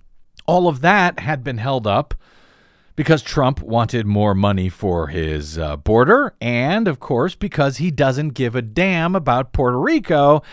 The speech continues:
and has lied over and over again that they have already received ninety-one billion dollars for disaster relief following Hurricane Maria. In fact, the government had only allocated forty billion for the island's recovery, and most of it has not even reached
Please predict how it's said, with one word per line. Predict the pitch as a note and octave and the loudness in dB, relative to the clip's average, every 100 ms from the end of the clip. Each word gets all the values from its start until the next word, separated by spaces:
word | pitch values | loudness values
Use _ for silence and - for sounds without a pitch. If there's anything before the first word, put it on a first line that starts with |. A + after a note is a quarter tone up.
| B2+ | -8
and | C3+ D3 | -2 0
has | D3+ B2+ | 0 -2
lied | D#3+ F3 E3+ E3 - | 0 2 2 0 0
over | B3 B3+ A3+ A#3 | 2 2 0 0
and | - - | 0 2
over | G#3+ G#3 A3 | 4 4 2
again | G3 E3 E3+ E3 | 2 0 0 0
that | D#3+ D3 | 0 0
they | F3+ | 0
have | F3+ F3+ | 2 2
already | E3 C4 C4+ G#3+ G3+ | 4 4 4 2 0
received | G3 - B3+ A3 D#3+ | -4 -6 -6 -4 -4
ninety-one | D3 B3 C4 A3+ G3 F#3+ G3+ | 0 0 0 0 0 2 0
billion | D3+ A2 D4 D4 C4+ B3 | 0 0 0 2 0 2
dollars | A3+ A#3 A3+ A2+ - | 4 4 2 0 -2
for | C3+ | -4
disaster | A2 G#2+ A#2+ C#3 B2+ B2+ | -4 -4 -4 -4 -4 -4
relief | A#2 A#2 A2 - - - - - - - _ _ _ _ | 0 0 0 -6 -20 -20 -20 -20 -20 -20 _ _ _ _
following | _ D3 B2 A2 | _ 0 2 0
Hurricane | G2+ C3+ A#2+ - C3 G#2+ | 0 0 0 -2 -2 -2
Maria. | A2 A#2 A#2+ F3 F3+ | -2 0 2 2 0
In | C3 B2+ | -4 -6
fact, | - E3 D#3+ E3+ - - | -2 -2 -2 -6 -12 -16
the | C3+ C#3 | -6 -4
government | C#3 E3+ D#3+ D#3 D3+ | -2 -2 0 -2 -4
had | A#2 D3+ | -2 2
only | C#3 G#3 F3+ D#3+ D#3+ | 2 2 0 0 -2
allocated | B2+ C#3 C3 D3+ C#3+ C#3+ | -2 -4 -2 -2 -2 -4
forty | - - C#4+ A3+ | -6 -2 0 0
billion | A#2+ A#2+ G#2+ G2 F#2+ | 0 -2 0 -4 -6
for | B2 | -4
the | A2 | -4
island's | G#2+ A2 G#2 F#2 | -2 -2 -4 -6
recovery, | E2+ G3+ F3 F3 D3+ | -2 0 0 0 0
and | |
most | A2+ E3 - | -2 -2 -4
of | C3 | -8
it | |
has | A2+ C3+ | -6 -6
not | B2+ C3 C3+ | -4 -4 -4
even | B2+ C3 G#2 | -4 -6 -4
reached | B2+ F3+ - - | -2 -2 -4 -14